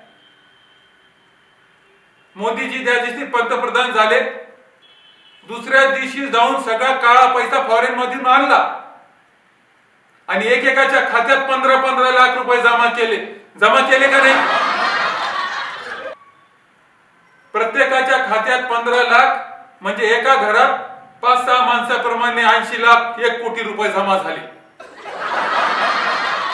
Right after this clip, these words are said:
मतदार यादीमध्ये म-, मेलेल्यांच्या नावाने सुद्धा पैसे जमा झाले आणि मुसलमानाचं तर विचारूच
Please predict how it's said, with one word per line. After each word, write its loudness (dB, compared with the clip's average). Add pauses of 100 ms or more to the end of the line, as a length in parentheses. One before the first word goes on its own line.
(960)
मतदार 2
यादीमध्ये 2
म-, -2
मेलेल्यांच्या 2
नावाने 4
सुद्धा 2
पैसे 2
जमा 2
झाले 2 (1300)
आणि -2
मुसलमानाचं 0
तर -4
विचारूच 0